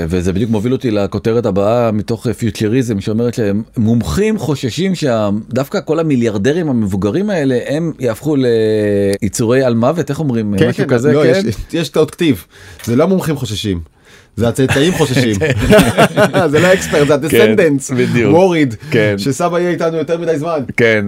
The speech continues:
Speaker 1: ומה שיקרה זה שבעצם הם כל הזמן יצברו עוד ועוד עושר.
Speaker 2: וואלה, אתה צודק, זה שבן אדם לא מת, מונע את העברת הכסף וחלוקתו בין שאר ילדיו, ולא עוצר את צבירת הכוח.
Speaker 1: נכון. פה בדיוק נכנס
Speaker 2: וואו.
Speaker 1: לתמונה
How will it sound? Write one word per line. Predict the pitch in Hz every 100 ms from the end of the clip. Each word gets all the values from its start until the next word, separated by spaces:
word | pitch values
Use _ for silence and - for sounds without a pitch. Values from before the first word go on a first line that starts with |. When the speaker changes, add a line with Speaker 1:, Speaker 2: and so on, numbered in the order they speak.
| 98
Speaker 1:
ומה | 98 117
שיקרה | 139 147 196
זה | 160
שבעצם | 127 131 156
הם | 131 117
כל | 113 151
הזמן | 165 160
יצברו | 135 139 139 160
עוד | 135 147
ועוד | 139 143
עושר. | 135 196 - 95 78 - _ 92
Speaker 2:
וואלה, | 98 185 160 85
אתה | -
צודק, | 107 139 170 185
זה | 160
שבן | 180
אדם | 165 151
לא | 156 143
מת, | 120 120 -
מונע | 123 123 123 135 147
את | 160
העברת | 127 120 131
הכסף | 139 143 143 135
וחלוקתו | - 139 127 135 143
בין | 143
שאר | 131 127
ילדיו, | 135 127 110 107 107 98
ולא | 117 113 127
עוצר | 139 139 151
את | 151
צבירת | 139 147 147 -
הכוח. | - 202 175 -
Speaker 1:
נכון. | 85 78 76 76 -
פה | 156
בדיוק | 156 151 139
נכנס | 135
Speaker 2:
וואו. | 139
Speaker 1:
לתמונה | 131 110 110 123 135